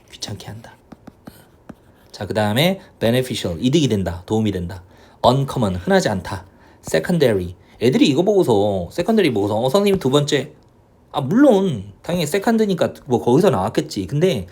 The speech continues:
그렇게 외우면 안 돼. 위험해. less important. 이렇게 외워야 돼. 부수적인, 부차적인. 무슨 뜻이야? 가장 중요하지는 않다. 어, 그 뜻이야. priority를 가지고 있진 않다. 우선순위를 가지고 있진 않다. 그건 뭐야? 덜 중요한이야.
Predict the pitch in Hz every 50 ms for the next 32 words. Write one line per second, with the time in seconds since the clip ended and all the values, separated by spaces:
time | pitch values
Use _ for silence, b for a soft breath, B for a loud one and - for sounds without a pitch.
0 | B B - 170 196 - 269 262 226 156 101 90 95 123 135 110 92 98 123 135
1 | 120 101 87 85 90 92 92 b b b b b b b b - 107 113 123 143
2 | 147 143 - - - - 104 98 92 - - 95 95 90 80 - - - - 147
3 | 175 175 - 233 220 196 165 123 101 90 92 - 85 87 95 101 104 b b b
4 | b b b b _ - 123 127 131 143 156 156 139 127 117 107 123 151 175 180
5 | 170 - 127 - - 110 104 98 92 87 85 - 135 - 160 - - 156 175 214
6 | B B B B B B B - - 131 123 147 151 151 151 143 - - 123 123
7 | 131 127 113 95 110 117 135 127 107 95 92 90 - - 87 - - - _ _
8 | _ _ _ _ - 98 120 127 123 117 113 107 98 90 - 160 147 - 151 180
9 | 143 117 113 98 B B B B B - - 196 196 175 151 131 123 120 117 117
10 | - - 107 127 131 - - - 113 117 117 117 123 104 92 87 101 92 101 110
11 | 175 175 165 180 175 156 131 - 107 98 120 131 123 - - 92 85 85 - -
12 | 95 92 104 107 120 156 B B B B B - - 117 131 156 175 175 180 180
13 | 175 - - 113 107 107 101 95 87 85 80 82